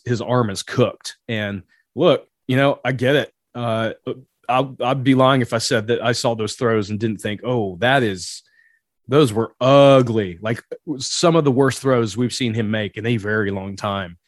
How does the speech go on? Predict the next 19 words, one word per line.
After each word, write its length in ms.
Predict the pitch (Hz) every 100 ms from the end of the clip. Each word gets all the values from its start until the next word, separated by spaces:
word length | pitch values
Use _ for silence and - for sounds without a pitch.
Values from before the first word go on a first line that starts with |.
| _ _ _ _
Um, 500 | - 101 95 92 90 _ _ _ _ _ _ _ _ _ -
is 180 | 151 143
his 160 | 151
arm 300 | 117 139 139
cooked? 480 | 123 147 165 - - _ _ _ _ _ _ _
I 100 | 156
don't 140 | 180 160
know. 380 | 147 156 156 - _ -
Uh, 640 | 127 135 135 135 131 131 120 _ _ _ _ _ _ _ _ _ _ _ _ - -
I, 140 | 147 123
I, 360 | 131 151 127 - _ _ -
I'm 140 | 143 151
hesitant 520 | 160 175 143 170 147
to 80 | 139
say 160 | 160
yes 460 | 131 123 139 - -
or 180 | 143 160
no. 400 | 143 104 92 95 _ _ _ _ _
Um, 420 | 110 104 104 101